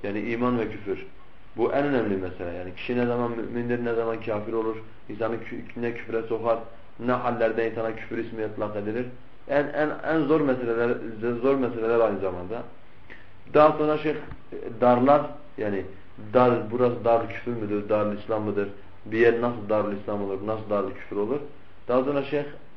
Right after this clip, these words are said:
başlıyor bunları anlatmaya, yani dar küfür, dar İslam meselesini yavaş yavaş anlatmaya başlıyor. Biraz daha işte ondan sonra şeyh olan kitabını tamamlıyor. Tabi burada pek görülmemiş bazı ilginç tespitler de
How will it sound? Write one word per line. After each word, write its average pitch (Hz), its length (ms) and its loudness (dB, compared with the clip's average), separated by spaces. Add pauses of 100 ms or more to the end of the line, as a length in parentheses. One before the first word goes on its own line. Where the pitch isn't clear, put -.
başlıyor 127 360 2 (120)
bunları 120 220 2
anlatmaya, 98 440 -2
yani 95 200 -6
dar 110 280 2
küfür, 110 280 -6
dar 110 160 2 (180)
İslam 113 180 -2 (360)
meselesini 107 640 -2 (280)
yavaş 123 300 4
yavaş 120 200 0
anlatmaya 101 500 -4
başlıyor. 87 340 -6 (1040)
Biraz 147 320 8
daha 160 160 6
işte 156 280 2
ondan 156 240 0
sonra 139 220 0
şeyh 139 240 -2
olan 135 180 0
kitabını 131 420 0
tamamlıyor. 110 460 -2
Tabi 143 300 4
burada 156 280 2
pek 151 240 0
görülmemiş 135 560 4
bazı 135 220 2
ilginç 127 420 -2
tespitler 117 540 2
de 90 140 0